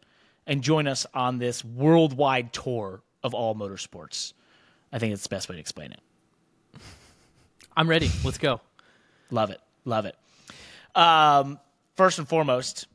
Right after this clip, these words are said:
Speaker 1: we start with the P R lap, right? Which is our
Speaker 2: Mm-hmm.
Speaker 1: way of shouting out some of the people out there that gave us reviews. And of course, I have no reviews. So I'm gonna ask producer Josh to give me some reviews, and we'll read that after I do our portion of the P R lap.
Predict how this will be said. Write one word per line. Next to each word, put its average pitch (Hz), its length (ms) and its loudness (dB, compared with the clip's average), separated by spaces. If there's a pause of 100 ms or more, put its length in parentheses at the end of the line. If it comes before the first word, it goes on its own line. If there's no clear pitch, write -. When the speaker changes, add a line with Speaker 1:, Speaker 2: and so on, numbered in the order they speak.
(520)
Speaker 1:
we 135 280 -4
start 143 220 0
with 127 80 -10
the 120 60 -8
P 139 140 -2
R 120 140 2
lap, 98 260 -8 (480)
right? 117 260 -4 (340)
Which 127 180 -12
is 120 160 -8
our 120 340 0
Speaker 2:
Mm-hmm. 120 80 -4
Speaker 1:
way 113 520 -4
of 113 580 -2
shouting 151 380 2
out 143 140 2
some 160 100 -4
of - 20 -4
the 143 60 -2
people 151 240 -4
out 135 140 0
there 139 140 2
that 131 120 -8
gave 139 180 -4
us 131 160 -10
reviews. 135 500 -4 (300)
And 165 140 2
of - 100 2
course, 202 220 2
I 185 60 -4
have 175 180 0
no 170 140 2
reviews. 165 380 -4
So 131 60 -4
I'm 120 60 -10
gonna 131 120 -8
ask - 300 -10
producer 131 300 -4
Josh 120 300 0
to 113 80 -14
give 120 120 -6
me 117 80 -4
some 110 160 -10
reviews, 101 300 -8
and 107 80 -12
we'll 101 80 -10
read 110 180 -6
that 104 200 -6
after 110 260 -6
I 104 80 -6
do 104 180 -10
our 117 180 2
portion 107 400 -8
of 95 300 -10
the 92 200 -14
P - 160 -14
R 90 120 -12
lap. 87 260 -16